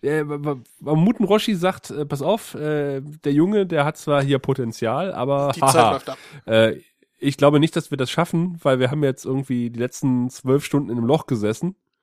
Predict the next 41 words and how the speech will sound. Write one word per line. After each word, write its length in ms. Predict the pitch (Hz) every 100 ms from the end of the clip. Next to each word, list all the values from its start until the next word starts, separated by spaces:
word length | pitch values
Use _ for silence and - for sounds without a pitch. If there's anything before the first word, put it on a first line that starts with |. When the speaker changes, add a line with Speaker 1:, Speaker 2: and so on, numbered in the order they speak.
| _ _ _ _ _
Speaker 1:
und 220 | 135 143 - - - -
<laughs> 200 | - -
das 340 | 202 - 160
ist 120 | 151
gut, 160 | - 175
es 80 | 143
war 100 | 147
ein 20 |
bisschen 200 | 139 143
meine 220 | 117 113
Schuld, 300 | 120 139 170 - 269 208
aber 160 | 147
wir 80 | 139
haben 320 | 139 135 - - _ -
in 100 | 139
diesem 220 | 127 127
Loch 160 | 156
gesessen, 680 | - 123 113 - 139 147 131 -
zwölf 260 | - 127
Stunden 400 | 139 147 165 170 170
mindestens 540 | 151 156 180 196 202 - _ - - - 180
und, 340 | - 135 139
äh, 160 | 123 131
die 140 | 131
Zeit 340 | 135 135 160 -
ist 260 | 82 131
jetzt 160 | 135 127
ein 40 |
bisschen 180 | 139 131
knapp 240 | 131 147 -
geworden, 580 | 120 104 107 143 143 113
ähm, 520 | 98 117 117 117 117
also 320 | 120 123 120 113
bring 200 | 120 139
mir 80 | 143
mal 160 | 131
bei, 340 | 113 113 139 127
wie 160 | 123
ich 120 | 135 -
den, 380 | 127 123 120
äh, 300 | 117 104 110